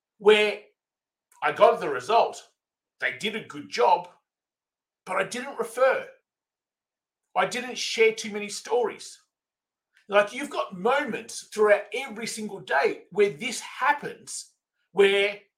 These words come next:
it's just like, "Great," and you moved on to the next thing.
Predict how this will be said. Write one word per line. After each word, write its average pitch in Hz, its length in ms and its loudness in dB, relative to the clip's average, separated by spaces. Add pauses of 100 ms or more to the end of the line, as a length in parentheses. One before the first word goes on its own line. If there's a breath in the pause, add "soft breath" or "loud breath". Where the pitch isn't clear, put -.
(680)
it's 151 140 -12
just 156 120 -14
like, - 140 -6 (140)
"Great," 339 260 8 (680)
and 175 140 -8
you 175 120 -4
moved 220 340 -4
on 214 140 -2
to 202 100 -14
the 190 80 -6
next 175 300 -6
thing. 143 260 -10